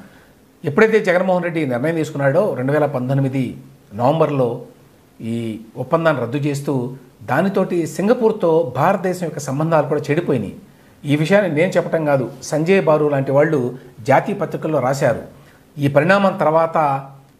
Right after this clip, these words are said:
కొంత కోల్డ్ అట్మాస్ఫియర్ వచ్చింది భారతదేశం, సింగపూర్ మధ్య. ఎందుకంటే ఈ విధంగా ఒక స్టేట్ గవర్నమెంట్ అడ్డగోలుగా ప్రవర్తిస్తే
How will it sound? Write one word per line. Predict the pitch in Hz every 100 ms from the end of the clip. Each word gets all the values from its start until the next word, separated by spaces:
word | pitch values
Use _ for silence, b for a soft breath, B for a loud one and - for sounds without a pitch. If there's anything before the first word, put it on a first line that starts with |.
| _
కొంత | 151 160 156 143 131 - - _ _ _ -
కోల్డ్ | 208 254 220 117 -
అట్మాస్ఫియర్ | 127 170 156 151 139
వచ్చింది | 127 131 131 127 - - - -
భారతదేశం, | 131 147 143 139 147 139
సింగపూర్ | 135 135 135
మధ్య. | 117 110 - 117 - -
ఎందుకంటే | 147 151 165 175
ఈ | 156
విధంగా | 165 190 196 180 165 B B -
ఒక | 139
స్టేట్ | 143 196 170
గవర్నమెంట్ | 175 170 170
అడ్డగోలుగా | 135 135 165 175 160
ప్రవర్తిస్తే | 139 147 147 170 - 147 139 139